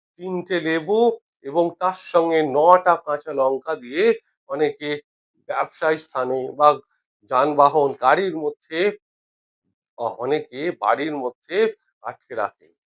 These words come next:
তো এটাও ব্ল্যাক ম্যাজিক প্রবেশ করতে পারে না, অর্থাৎ আপনার জীবনে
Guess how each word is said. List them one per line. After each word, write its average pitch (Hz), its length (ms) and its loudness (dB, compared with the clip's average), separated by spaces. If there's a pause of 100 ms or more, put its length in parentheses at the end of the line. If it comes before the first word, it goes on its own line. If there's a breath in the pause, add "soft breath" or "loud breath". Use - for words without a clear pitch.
তো 95 60 -20 (200)
এটাও 196 280 6 (460 loud breath)
ব্ল্যাক 185 300 6 (220)
ম্যাজিক 156 400 -2 (640)
প্রবেশ 208 340 0 (140)
করতে 202 340 -10
পারে 170 180 6 (100)
না, 135 80 8 (180)
অর্থাৎ 160 320 -12 (120)
আপনার 185 360 -4
জীবনে 170 300 0